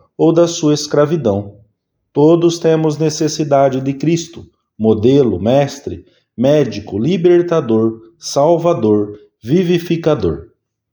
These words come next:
Sem ele, nada podemos. Com ele, podemos tudo. Ainda que a natureza humana não se tenha corrompido pelo pecado original,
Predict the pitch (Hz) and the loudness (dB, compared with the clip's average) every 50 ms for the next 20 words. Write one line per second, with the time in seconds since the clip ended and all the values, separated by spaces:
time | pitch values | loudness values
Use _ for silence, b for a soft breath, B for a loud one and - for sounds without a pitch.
0 | _ _ _ - - - 127 113 117 135 151 170 165 165 165 160 147 139 139 143 | _ _ _ -16 -4 0 2 4 4 6 4 4 4 2 0 0 0 0 0 0
1 | 139 139 135 - 147 147 139 147 160 165 143 107 85 85 - - - - _ _ | 0 0 -2 0 0 0 2 2 2 2 0 -2 -6 -10 -14 -18 -20 -20 _ _
2 | _ _ _ _ _ _ - 156 175 175 143 131 135 135 131 135 139 135 - - | _ _ _ _ _ _ 0 2 4 4 4 6 4 4 4 2 -2 -2 0 0
3 | - 147 113 110 107 113 123 120 - - - 151 151 127 95 87 82 - _ _ | 0 2 2 0 0 0 -2 -4 -8 -8 -4 -4 -4 -4 -6 -10 -12 -14 _ _
4 | - _ _ _ _ _ _ _ _ _ _ _ _ _ _ _ - 113 123 156 | -20 _ _ _ _ _ _ _ _ _ _ _ _ _ _ _ -4 0 2 2
5 | 185 214 214 180 160 - - 139 131 139 135 135 - 139 139 143 151 143 131 139 | 4 4 4 2 2 0 2 0 0 0 0 0 0 0 2 4 2 2 4 2
6 | 120 113 117 127 135 147 156 143 135 117 110 113 123 131 127 - 127 113 - 135 | 2 2 2 2 2 2 2 2 2 2 2 0 0 -2 -2 -4 -8 -4 -2 0
7 | 143 143 131 131 - 123 113 110 107 98 101 113 143 135 107 98 95 98 117 113 | 0 0 0 0 0 -2 -2 -2 -4 -4 -2 -2 -2 -2 -2 -4 -2 0 2 2
8 | 110 110 110 110 98 104 123 127 127 127 113 101 98 92 92 90 95 110 131 147 | 2 2 0 -2 -2 0 2 2 2 2 0 -2 -2 -4 -4 -4 0 2 2 0
9 | 156 156 B B B | 0 -2 B B B